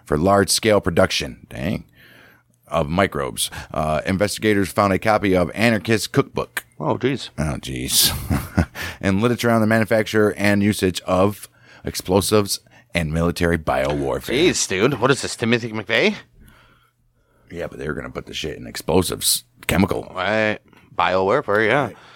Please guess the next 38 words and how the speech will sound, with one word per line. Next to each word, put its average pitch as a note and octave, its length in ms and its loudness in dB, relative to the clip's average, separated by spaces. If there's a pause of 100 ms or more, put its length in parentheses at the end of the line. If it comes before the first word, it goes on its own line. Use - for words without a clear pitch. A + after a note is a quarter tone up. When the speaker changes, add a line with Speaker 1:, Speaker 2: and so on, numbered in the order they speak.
(140)
Speaker 2:
Investigators B2 480 0
believe A#2+ 200 2
that A#2+ 120 0
the A2+ 60 -6
commune B2 380 0
had A2 160 -2
previously C3 360 0
carried B2 300 2
out A#2 120 4
similar B2+ 320 2
attacks G#2+ 360 -2
in G2+ 80 -6
Salem, B2 520 0
Portland, B2 440 0
and D2+ 120 -6
other A2+ 200 4
cities A2 320 0
in G2 80 -4
Oregon. F2 460 0 (640)
According A#2+ 300 0
to G#2+ 80 -2
court - 340 -2
testimony, A#2+ 460 2
the G#2+ 100 2
plotters, A2+ 720 0
the - 60 -16
p-, - 160 -16
p-, - 220 -20
plotters G#2 440 2
<laughs> G#2+ 80 -14
boasted A#2+ 440 2
that G#2+ 200 -2
they A#2+ 140 2
had A#2 160 0
attacked A2+ 500 0 (280)
a G2+ 100 -4
nursing C#3+ 380 0
home F2+ 340 -4